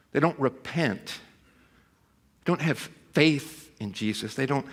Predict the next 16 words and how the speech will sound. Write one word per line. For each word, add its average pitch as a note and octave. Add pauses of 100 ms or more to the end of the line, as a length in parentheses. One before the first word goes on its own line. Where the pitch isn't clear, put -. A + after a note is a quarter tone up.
(220)
follow C#3+
Jesus. A2 (560)
And A2
here's D#3
the D3+
scary D3
po-, A2+ (320)
part A#2
for G#2+
somebody C#3
like G#2+
me. G#2+ (640)
It's -
all D#3
too D3+
easy A#2+